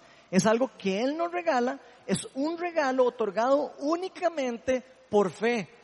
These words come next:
no por obras. No es algo que usted y yo, por esforzarnos, lo podamos hacer, sino solo por fe en Jesucristo.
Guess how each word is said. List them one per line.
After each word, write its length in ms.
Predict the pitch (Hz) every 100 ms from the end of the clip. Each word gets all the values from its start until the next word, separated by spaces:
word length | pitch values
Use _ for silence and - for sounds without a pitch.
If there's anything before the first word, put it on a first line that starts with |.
| -
no 240 | 185 196 233
por 240 | 233 226
obras. 560 | 254 262 208 127 - - - -
No 140 | 175
es 140 | 208
algo 260 | 240 247 285
que 100 | -
usted 300 | 180 - 240
y 160 | 277 254
yo, 260 | 262 277 269 - - _
por 180 | 214 220
esforzarnos, 1000 | 196 - 185 170 - 240 269 311 294 - - -
lo 160 | - 220
podamos 460 | 220 180 170 202 196
hacer, 340 | 233 320 240 226 - _ _ _ _ _ _ _ _ _ _ _ _ _ _ _ _ _
sino 600 | - - 269 240 254 208
solo 340 | 180 202 202 233
por 140 | 233
fe 180 | - 180
en 100 | 175
Jesucristo. 720 | 180 185 240 277 240 - 147